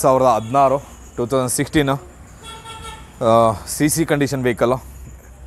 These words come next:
ಬಿಸಿಲಿರೋದ್ರಿಂದ ಯಾವ ಕಡೆ ನಿಂತು ತೆಗಿಬೇಕು ಅಂತ ಗೊತ್ತಾಗ್ತಾ ಇಲ್ಲ, ತುಂಬಾ ಬಿಸಿಲು ಹೊಡಿತಾ ಇದೆ. ಈ ಗಾಡಿ rate ಬಂದು ಎರಡು ಸಾವಿರದ ಹದಿನಾರು, two thousand sixteen model.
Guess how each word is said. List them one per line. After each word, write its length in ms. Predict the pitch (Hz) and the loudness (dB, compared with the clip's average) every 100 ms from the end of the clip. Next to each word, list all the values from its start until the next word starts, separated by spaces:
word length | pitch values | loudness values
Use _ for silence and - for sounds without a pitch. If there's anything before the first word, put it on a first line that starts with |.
| - - - - 123 104 | -20 -20 -20 -18 -14 -8
ಬಿಸಿಲಿರೋದ್ರಿಂದ 580 | 107 - 135 123 117 117 | -6 0 2 2 0 0
ಯಾವ 100 | 98 110 | -2 -2
ಕಡೆ 100 | 135 120 | -4 -4
ನಿಂತು 200 | 110 110 | -6 -6
ತೆಗಿಬೇಕು 300 | 104 107 101 | -6 -4 -4
ಅಂತ 100 | 101 98 | -4 -4
ಗೊತ್ತಾಗ್ತಾ 280 | 98 98 110 | -6 -2 -2
ಇಲ್ಲ, 100 | 113 - - - - - - - - | -2 -4 -16 -20 -18 -20 -20 -14 -4
ತುಂಬಾ 160 | 110 110 110 92 98 | 0 2 0 -2 -6
ಬಿಸಿಲು 220 | - 113 | -2 0
ಹೊಡಿತಾ 220 | 107 101 107 | 0 2 2
ಇದೆ. 80 | 120 - - - - - - - - - - - - - - - - - - - - - - - 147 | 0 -4 -20 -20 -20 -20 -20 -20 -20 -20 -20 -20 -20 -20 -20 -20 -18 -16 -16 -16 -16 -18 -18 -4 2
ಈ 40 | |
ಗಾಡಿ 140 | 156 160 151 | 4 4 4
rate 120 | 135 | 2
ಬಂದು 140 | 139 139 | 2 2
ಎರಡು 120 | 127 151 | 2 2
ಸಾವಿರದ 220 | 135 135 - | 2 2 0
ಹದಿನಾರು, 380 | 123 143 139 117 135 - - _ _ - - | -2 2 2 2 -6 -18 -20 _ _ -16 -8
two 60 | 127 | -4
thousand 220 | 135 123 135 | -2 -4 -6
sixteen 280 | - 165 139 | -2 2 4
model. 240 | 120 120 | 4 2